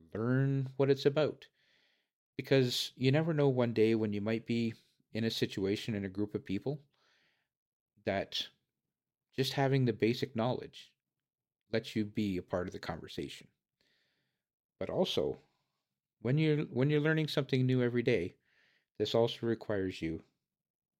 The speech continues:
to listen. And a lot of people nowadays, they listen to react,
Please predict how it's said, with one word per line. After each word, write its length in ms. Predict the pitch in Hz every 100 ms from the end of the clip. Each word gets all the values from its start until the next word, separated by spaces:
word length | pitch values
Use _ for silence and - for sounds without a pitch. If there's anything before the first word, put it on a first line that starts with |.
| _ _ _ _ 85 _ _ -
to 80 | 95
listen. 360 | 92 - - _ _ _ _ _ _ _ _ _ _ _ _ 101
And 440 | 101 104 98 95 -
a 160 | 92 90
lot 160 | 113
of 60 | 123
people 280 | - 131 123
nowadays, 800 | 123 120 117 120 123 127 - - _ _ _ _
they 200 | 110 107
listen 360 | 104 120 - 127
to 160 | -
react, 600 | 107 104 101 85 - -